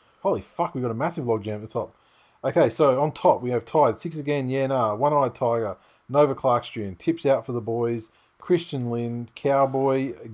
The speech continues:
Goodnight, C J. One point, that's one through seven.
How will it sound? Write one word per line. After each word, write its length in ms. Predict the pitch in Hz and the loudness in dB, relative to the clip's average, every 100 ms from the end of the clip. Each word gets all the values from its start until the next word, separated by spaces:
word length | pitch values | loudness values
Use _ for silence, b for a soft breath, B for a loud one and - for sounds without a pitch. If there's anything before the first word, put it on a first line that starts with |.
| 107 | -6
Goodnight, 500 | 135 127 123 117 - | -4 -2 -4 -4 -8
C 260 | 120 110 | -8 -8
J. 380 | 101 107 92 - _ _ _ - | -4 -4 -4 -8 _ _ _ -10
One 260 | 123 143 | -4 -4
point, 260 | - 135 117 | -2 -2 0
that's 180 | 135 - | 0 0
one 180 | 131 123 | -4 -4
through 180 | 120 | -6
seven. 420 | 110 120 101 95 | -6 -4 -4 -6